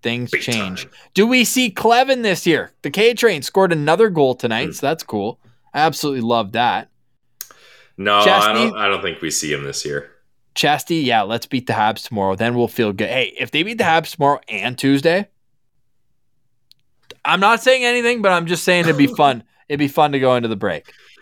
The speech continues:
Speaker 2: You know what? I agree. I will also not say anything, but I'll say that's fun.
Speaker 1: Yeah.
Speaker 2: I'm on
Speaker 1: I
Speaker 2: your
Speaker 1: like
Speaker 2: side
Speaker 1: that.
Speaker 2: with that.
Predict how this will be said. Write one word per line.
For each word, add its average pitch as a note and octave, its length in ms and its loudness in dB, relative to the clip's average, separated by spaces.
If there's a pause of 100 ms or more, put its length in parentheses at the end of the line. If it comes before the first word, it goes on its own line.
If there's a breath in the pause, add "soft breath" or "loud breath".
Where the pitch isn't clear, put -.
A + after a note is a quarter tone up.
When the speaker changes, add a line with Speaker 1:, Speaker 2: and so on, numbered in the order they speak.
(120)
Speaker 2:
You B2+ 80 -2
know D3 120 4
what? C#3+ 120 0
I B2 180 2
agree. F2+ 340 -2 (120)
I A2 140 2
will G#2 140 -2
also A2 300 0
not A#2 200 0
say A#2 140 0
anything, A2+ 360 -2
but G#2+ 160 0
I'll F2 160 2
say E2 300 0
that's D2 240 -4
fun. - 200 -14 (760)
Speaker 1:
Yeah. G#2+ 280 -4 (640)
Speaker 2:
I'm D#2 120 -10
on D#2 100 -2
Speaker 1:
I G#2+ 40 -4
Speaker 2:
your G#2 80 0
Speaker 1:
like G2+ 80 0
Speaker 2:
side - 120 -6
Speaker 1:
that. F#2+ 160 -6
Speaker 2:
with D2 100 -12
that. - 140 -20